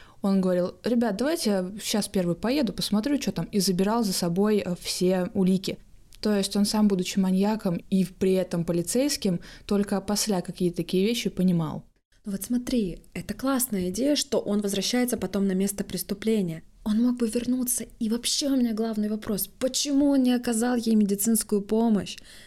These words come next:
Speaker 2: Ну почему даже не попробовал? Почему нам не показали, как он мучается от того, что он натворил в моменте? Почему нам не показали в моменте, как его это ломает здесь, на месте, как он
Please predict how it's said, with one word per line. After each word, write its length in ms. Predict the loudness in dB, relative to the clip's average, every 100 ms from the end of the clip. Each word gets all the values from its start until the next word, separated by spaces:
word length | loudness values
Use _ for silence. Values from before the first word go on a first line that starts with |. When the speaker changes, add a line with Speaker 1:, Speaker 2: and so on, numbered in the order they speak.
| -4
Speaker 2:
Ну 100 | -2
почему 580 | 0 0 0 2 4 4
даже 260 | 2 4
не 100 | 2
попробовал? 840 | 2 0 0 2 2 2 0 -4 -8 -10
Почему 480 | -6 -4 -2 0 2
нам 160 | 4 4
не 80 | 2
показали, 480 | 0 0 0 0
как 200 | 0 -2
он 120 | 0 2
мучается 480 | 2 2 -2 -4
от 80 | -4
того, 240 | -2 0 0
что 180 | 0
он 60 | 0
натворил 500 | 0 -2 -2 0 0
в 120 | -2
моменте? 500 | -2 0 2 0 -2
Почему 420 | -4 -4 0 0
нам 160 | 2 2
не 100 | 2
показали 520 | 0 -2 -2 0 0
в 60 | 2
моменте, 420 | 2 2 0 -2
как 200 | -8 -6
его 200 | -4 -2
это 180 | 0 0
ломает 560 | 0 0 0 0 -2
здесь, 460 | -2 0 0 0 0
на 100 | 2
месте, 360 | 4 2 -2 -6
как 180 | -4
он 100 | -4